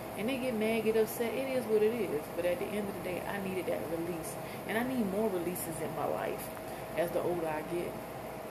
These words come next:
You know, social media, it showed me a lot that, thank you, that people spend too much time on social media. What happened to having a friendly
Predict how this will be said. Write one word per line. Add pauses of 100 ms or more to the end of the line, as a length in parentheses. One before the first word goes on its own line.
(380)
You
know,
social
media, (1200)
it
showed
me
a
lot (340)
that,
thank
you, (580)
that
people
spend (140)
too
much
time
on
social
media.
What
happened
to
having
a
friendly